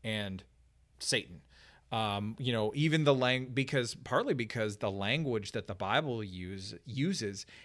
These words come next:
is, in its translation, is accurate, but it doesn't, but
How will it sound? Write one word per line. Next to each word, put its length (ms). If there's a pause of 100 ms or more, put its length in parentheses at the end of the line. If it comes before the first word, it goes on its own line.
(180)
is, 600
in 140
its 180
translation, 640
is 140
accurate, 560
but 140
it 100
doesn't, 560
but 240